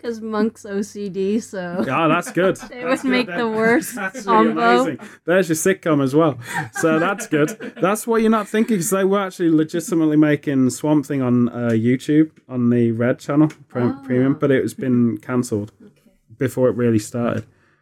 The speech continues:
Speaker 2: Gain traction. It's a D C, lesser known D C comic book character. They used to be an animation. I was well into it. Anyway, it's all good.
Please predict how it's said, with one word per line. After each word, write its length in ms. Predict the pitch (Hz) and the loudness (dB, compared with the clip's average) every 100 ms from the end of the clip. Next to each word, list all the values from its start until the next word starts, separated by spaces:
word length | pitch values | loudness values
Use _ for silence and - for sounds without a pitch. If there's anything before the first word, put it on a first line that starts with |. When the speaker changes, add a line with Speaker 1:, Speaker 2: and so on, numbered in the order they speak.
| - 247 - - | -10 -10 -10 -2
Speaker 2:
Gain 180 | 120 117 | 0 2
traction. 540 | 131 117 - 104 104 _ | 0 -4 -4 -4 -4 _
It's 200 | 170 - | -8 -4
a 20 | |
D 240 | 156 190 202 | 0 2 2
C, 260 | - 208 | 0 0
lesser 300 | 180 185 - | 2 0 -2
known 240 | 180 170 156 | -2 2 2
D 160 | 151 | 2
C 500 | 143 - 147 135 127 - | 0 -2 2 2 0 -4
comic 300 | 131 131 - | -2 -2 -2
book 200 | - - | -10 -8
character. 460 | 113 95 - 98 113 _ _ - | -4 -4 -6 -12 -12 _ _ -10
They 160 | 143 | 0
used 200 | 143 151 | 2 2
to 60 | 131 | 0
be 80 | 131 | 0
an 100 | 120 | 2
animation. 520 | 113 113 113 110 107 | 2 2 0 -2 -2
I 40 | |
was 180 | 107 104 | -2 -2
well 220 | 107 104 | -6 -4
into 220 | 107 110 107 | -4 -4 -6
it. 100 | - | -8
Anyway, 240 | 110 104 | -6 -6
it's 100 | 101 | -8
all 80 | - | -8
good. 220 | 107 110 | -6 -6